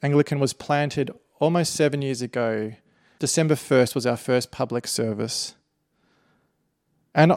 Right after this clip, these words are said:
we still describe, well, I, I still describe us as a church plant. And I often get teased by clergy who are not part of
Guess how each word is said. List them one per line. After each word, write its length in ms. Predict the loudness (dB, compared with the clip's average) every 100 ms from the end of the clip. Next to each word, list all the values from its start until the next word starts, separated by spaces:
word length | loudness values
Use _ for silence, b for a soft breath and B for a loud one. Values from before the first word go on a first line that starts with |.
| 0 _ _
we 240 | 2 4 4
still 280 | 2 2 4
describe, 440 | 2 4 6 6
well, 160 | 8 6
I, 320 | 6 6 6
I 40 |
still 260 | 4 0 -2
describe 580 | -2 -4 0 4 4 2
us 180 | 0 -2
as 140 | -8 -8
a 100 | -8
church 720 | -8 -2 0 0 -2 -12 -14 _ _ _
plant. 560 | -2 0 0 -6 -14 -20 _ _ b b b b b
And 280 | 0 2 4
I 100 | 4
often 200 | 4 0
get 200 | 0 -2
teased 560 | -2 0 0 0 -4
by 480 | 0 2 2 0 -4
clergy 400 | -2 -2 -2 -4
who 100 | -2
are 60 | -2
not 320 | -2 -6 _
part 240 | -2 0
of 480 | 0 -4 -8 -18 -20